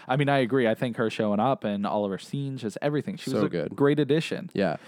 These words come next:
Speaker 2: And again, I think, um, her acting, I think everyone's acting was really on point. Like,
Speaker 1: Mm-hmm.
Speaker 2: even those who were critical of the movie were like, "The acting was solid."
Speaker 1: Yep.
Speaker 2: Um, so, um, and then I guess a couple other quick aspects. Doomsday.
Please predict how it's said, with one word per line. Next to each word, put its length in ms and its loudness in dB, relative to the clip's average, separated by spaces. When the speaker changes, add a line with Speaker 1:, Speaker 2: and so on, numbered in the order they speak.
Speaker 2:
And 140 4
again, 220 6
I 100 4
think, 440 -4
um, 440 0
her 180 -2
acting, 440 -2
I 100 -6
think 320 -4
everyone's 420 2
acting 380 -4
was 140 -4
really 400 -2
on 180 -2
point. 400 -6
Like, 140 2
Speaker 1:
Mm-hmm. 160 0
Speaker 2:
even 180 2
those 220 2
who 80 -2
were 100 0
critical 340 -2
of 80 0
the 60 -8
movie 240 -4
were 100 -4
like, 160 -4
"The 120 -10
acting 340 -8
was 80 -10
solid." 400 -4
Speaker 1:
Yep. 180 4
Speaker 2:
Um, 480 -6
so, 380 -4
um, 400 4
and 120 4
then 100 6
I 180 2
guess 200 2
a 40 4
couple 280 4
other 160 4
quick 200 2
aspects. 480 2
Doomsday. 600 4